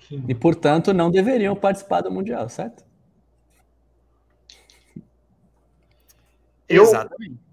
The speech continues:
Speaker 2: eu acho que o único time que o Palmeiras bate aí, bate bem, é a Juventus, tá? Dito isso, mano, talvez a Juventus ganhe o título esse ano, mas eu acho que a Ju-, que o Palmeiras bate na Juventus.
Speaker 1: Ah, um,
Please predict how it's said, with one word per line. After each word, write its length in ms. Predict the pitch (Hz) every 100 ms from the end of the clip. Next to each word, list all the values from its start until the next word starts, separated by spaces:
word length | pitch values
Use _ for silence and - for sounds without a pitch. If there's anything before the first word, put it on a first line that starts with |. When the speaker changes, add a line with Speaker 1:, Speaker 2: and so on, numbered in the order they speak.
| -
Speaker 2:
eu 180 | 180 202
acho 220 | 196 190
que 80 | 202
o 40 |
único 200 | 202 220
time 240 | 214 202 185
que 60 |
o 60 | 180
Palmeiras 420 | 185 165 165 170
bate 360 | 143 143 143 147
aí, 160 | 135 135
bate 320 | 139 139 143
bem, 260 | 127 123 139
é 20 |
a 40 |
Juventus, 500 | 151 156 147 120 117
tá? 200 | - 117
Dito 380 | 123 120 120 135
isso, 380 | 120 123 - 143
mano, 200 | 117 113 117 -
talvez 260 | 131 127
a 40 | 127
Juventus 380 | 127 131 120
ganhe 220 | 131 127 131
o 40 |
título 300 | 123 - 123
esse 260 | 117 131 123
ano, 240 | 113 113 -
mas 560 | 113 110 110 113 - -
eu 140 | 113
acho 140 | 117
que 80 | 123
a 20 |
Ju-, 220 | 120 123 117
que 100 | 120
o 40 |
Palmeiras 380 | 117 120 120 123
bate 260 | 127 117 117
na 100 | 117
Juventus. 560 | 117 117 113 - - _ - 110 113
Speaker 1:
Ah, 180 | 160 123
um, 440 | 127 123 -